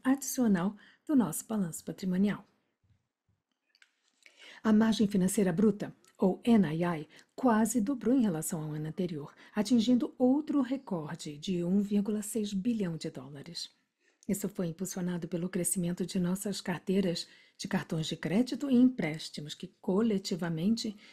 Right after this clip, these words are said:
impulsionaram a expansão de nossa N I I e de nossa margem financeira líquida, ou nim, para novos recordes. No primeiro trimestre de vinte e quatro, apresentamos uma margem financeira líquida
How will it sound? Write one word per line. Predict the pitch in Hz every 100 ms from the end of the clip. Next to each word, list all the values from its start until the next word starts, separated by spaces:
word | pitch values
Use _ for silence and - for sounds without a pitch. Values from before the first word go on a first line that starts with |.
| -
impulsionaram | 277 320 262 294 226 208 185
a |
expansão | 196 - 208 202 - 160 165 - -
de | - 208
nossa | 170 - 214
N | 214 196
I | 185 175
I | 247 285 - -
e |
de | 285
nossa | 285 269 262 262
margem | 214 202 196 226
financeira | 233 214 208 226 262
líquida, | 285 - 160
ou | 202
nim, | 214 202 208 156 - _ _ _
para | 143
novos | 139 151 185 208 208
recordes. | 180 - 143 147 - - - _ _ _ -
No | 190
primeiro | 185 185 190 196 180
trimestre | 175 170 175 202 - 175
de | 170
vinte | 160 147
e | -
quatro, | 170 175 -
apresentamos | 170 190 185 190 196 185
uma | 196 175
margem | 185 190 190
financeira | 175 185 185 - 175
líquida | 170 196 202 170